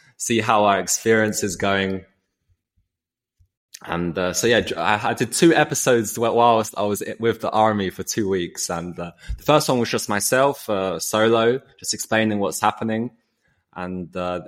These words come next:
after that, the second episode, I interviewed my fellow people who I was living with. And, and some of them were vegetarians, actually. And, uh, during the quarantine, they were getting vegetarian food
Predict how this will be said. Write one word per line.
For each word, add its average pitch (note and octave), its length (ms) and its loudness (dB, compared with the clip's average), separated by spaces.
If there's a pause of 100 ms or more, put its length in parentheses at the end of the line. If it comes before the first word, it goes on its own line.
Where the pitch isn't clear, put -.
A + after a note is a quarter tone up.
(120)
after A#2+ 260 0
that, A#2+ 320 2
the - 80 -12
second B2 300 -2
episode, G#2 400 -4
I G2 140 -2
interviewed G#2 420 -4
my F2+ 140 -2
fellow F#2 600 -2 (420)
people G#2+ 580 -2
who G#2 140 -2
I F#2+ 60 0
was F#2 160 -4
living C3 220 0
with. B2+ 180 0
And, A2+ 140 -4
and A2+ 140 -8
some E3+ 220 2
of D#3+ 120 -2
them C3+ 140 2
were B2 120 4
vegetarians, B2+ 800 2
actually. F#2+ 600 -2 (440)
And, G2 340 -6
uh, F#2+ 300 -4 (380)
during B2+ 400 2
the G#2+ 100 -6
quarantine, G#2 800 0 (300)
they A#2 120 4
were A2 100 4
getting G#2+ 260 0
vegetarian G#2+ 580 0
food C#3 420 -2